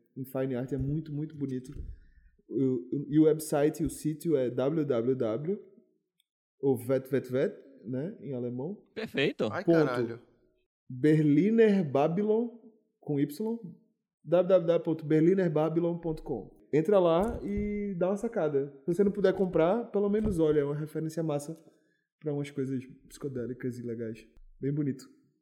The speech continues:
Speaker 1: É isso.
Speaker 2: Muito bom.
Speaker 1: E outra indicação é o kit gay de Kael.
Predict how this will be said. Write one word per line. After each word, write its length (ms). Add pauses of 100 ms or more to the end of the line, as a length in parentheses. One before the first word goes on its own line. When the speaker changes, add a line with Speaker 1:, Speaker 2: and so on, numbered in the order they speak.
(260)
Speaker 1:
É 120
isso. 200 (120)
Speaker 2:
Muito 480
bom. 380
Speaker 1:
E 160
outra 400
indicação 460
é 40
o 60
kit 240
gay 420
de 120
Kael. 360